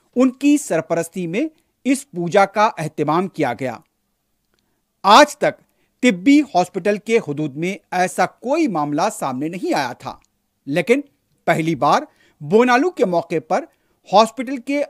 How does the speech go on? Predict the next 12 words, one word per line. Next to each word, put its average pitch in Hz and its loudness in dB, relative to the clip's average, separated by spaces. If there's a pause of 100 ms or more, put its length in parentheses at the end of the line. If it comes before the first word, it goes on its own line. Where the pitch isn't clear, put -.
आला 190 2
ओहदेदारों 165 -4
की 220 -6
मुबैना 165 -4
सरपरस्ती 143 -8
में 151 -8 (480)
फिरका 202 2
परस्ती 165 -8 (120)
का 196 2
जहर 165 -2
घोला 143 -4
गया। 120 -8